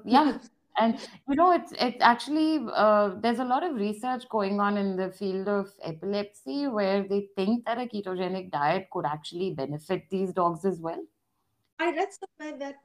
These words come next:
Speaker 2: the kibble,
Speaker 1: Mm-hmm.
Speaker 2: once it goes into the dog's stomach, it fluffs up and thus giving the dog the feeling of being full.
Speaker 1: It does.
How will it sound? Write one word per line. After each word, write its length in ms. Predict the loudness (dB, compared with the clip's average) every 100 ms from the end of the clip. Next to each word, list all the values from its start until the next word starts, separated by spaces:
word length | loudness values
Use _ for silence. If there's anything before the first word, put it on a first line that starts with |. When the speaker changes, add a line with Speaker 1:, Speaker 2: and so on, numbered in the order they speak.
| -12
Speaker 2:
the 100 | -10
kibble, 480 | -6 0 2 0 -2 _ _ _ _ _
Speaker 1:
Mm-hmm. 400 | 6 8 6 0
Speaker 2:
once 140 | -4 -4
it 100 | 4
goes 240 | 6 6
into 240 | 0 -2 -2
the 100 | -2
dog's 260 | -2 -6
stomach, 440 | -10 -8 -8 -10 -10
it 120 | -10 -10 _
fluffs 360 | -2 -2 -4 -10 -8
up 220 | -8 -8 _ _ _ _ _ -10
and 160 | -4
thus 220 | -2 0
giving 240 | 0 0 0
the 100 | -2
dog 300 | 0 -2 -4
the 40 |
feeling 380 | -8 -8 -8 -8
of 140 | -10 -10
being 220 | -10 -10 -10
full. 260 | 2 2 2 -8 _ _ _ _ _ _ _ _ _
Speaker 1:
It 260 | 2 2 8
does. 540 | 12 12 10 4 -8